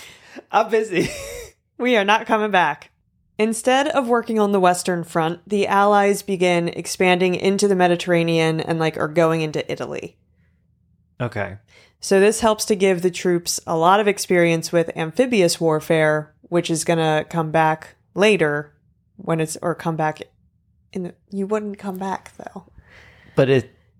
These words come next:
Speaker 1: it's gonna rear its head again. <laughs>
Speaker 2: Yes. I,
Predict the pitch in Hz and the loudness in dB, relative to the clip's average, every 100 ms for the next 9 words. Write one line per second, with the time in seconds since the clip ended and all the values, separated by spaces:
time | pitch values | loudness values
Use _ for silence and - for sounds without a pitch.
0 | _ _ - - 131 - 131 120 110 - | _ _ -12 -4 -4 0 0 2 0 -4
1 | - 123 117 110 107 - 117 - - - | -6 0 2 2 -2 -2 -4 -2 -2 -4
2 | 208 240 - - - 233 - 262 - - | -6 -12 -12 -8 0 2 2 -2 -4 -6
3 | - 440 - - 233 233 294 | -8 -12 -14 0 2 4 2